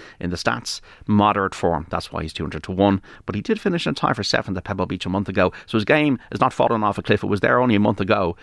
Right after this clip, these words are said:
And on his debut appearance at Sawgrass last year, he was in a tie for thirteenth.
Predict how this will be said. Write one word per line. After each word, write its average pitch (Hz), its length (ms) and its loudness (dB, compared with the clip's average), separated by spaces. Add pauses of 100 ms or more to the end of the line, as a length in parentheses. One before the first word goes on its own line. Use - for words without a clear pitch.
(160)
And 101 100 -2
on 98 120 0
his 95 100 -2
debut 143 280 4
appearance 120 340 0
at 90 40 -4
Sawgrass 95 520 0
last 90 260 -2
year, 87 120 -6
he 90 100 -2
was 90 240 -6 (180)
in 107 100 -2
a 90 60 -2
tie 95 240 -4
for - 140 -10
thirteenth. - 500 -8